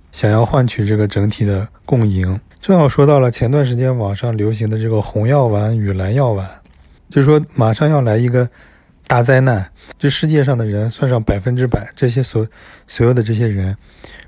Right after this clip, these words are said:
如果其中的人让你们选这个红药丸跟蓝药丸，选蓝药丸呢，如果选蓝药丸的人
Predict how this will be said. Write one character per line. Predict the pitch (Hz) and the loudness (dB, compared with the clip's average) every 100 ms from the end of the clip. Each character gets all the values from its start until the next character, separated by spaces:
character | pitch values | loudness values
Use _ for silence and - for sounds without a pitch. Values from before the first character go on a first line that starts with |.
| - | -8
如 | - 127 | 0 2
果 | 139 123 107 | 4 2 0
其 | - 117 | -2 0
中 | 139 | 2
的 | 143 | 4
人 | 113 101 113 - - - _ - | 2 2 0 -4 -20 -20 _ -2
让 | 135 123 | 0 2
你 | |
们 | 113 | 2
选 | - 110 | 0 0
这 | 107 | 0
个 | 117 | 0
红 | - 104 | 0 0
药 | 135 | 2
丸 | 110 104 | 2 0
跟 | 117 110 | 0 0
蓝 | 95 | 0
药 | 123 107 | 0 -2
丸， | 92 - - - - - - - | -4 -10 -18 -20 -20 -20 -20 -10
选 | - 120 | -2 2
蓝 | 120 | 4
药 | 165 175 | 4 4
丸 | 127 127 | 2 2
呢， | 123 | 0
如 | 117 135 | 0 0
果 | 127 131 | 0 -2
选 | - 107 | -2 -2
蓝 | 101 98 | 0 0
药 | 147 147 | 0 0
丸 | 107 113 | 0 -2
的 | |
人 | 113 98 101 | -2 -2 -4